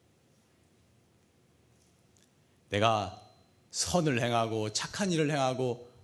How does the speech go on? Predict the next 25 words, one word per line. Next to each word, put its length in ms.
악한 360
것은 300
버리고 260
착한 380
일을 160
행해야 240
되겠지만 640
내가 380
선하다는 600
그 80
생각, 420
그 100
선한 360
것을만 420
해야 240
되고 440
그 220
생각, 340
그 140
집착마저도 880
버려버려야 840
정말로 500
더 320
큰 240
선에, 420